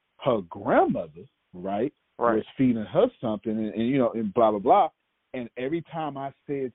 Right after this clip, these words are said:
Speaker 1: something of positivity, I'm coming off like the charismatic witch man that's gonna bite her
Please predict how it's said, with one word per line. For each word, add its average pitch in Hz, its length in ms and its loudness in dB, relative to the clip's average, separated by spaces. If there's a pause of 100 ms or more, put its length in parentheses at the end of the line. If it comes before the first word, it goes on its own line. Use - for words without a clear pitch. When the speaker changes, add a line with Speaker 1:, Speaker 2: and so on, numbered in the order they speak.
(160)
Speaker 1:
something 123 380 -4
of 104 140 -4
positivity, 101 960 0 (260)
I'm 214 180 2
coming 117 380 -2
off 233 320 2
like 110 160 -6
the 90 80 -20
charismatic 107 840 -8
witch 185 220 -2 (140)
man 107 360 -6 (320)
that's 113 200 0
gonna 117 180 -2
bite 117 340 0
her 185 120 6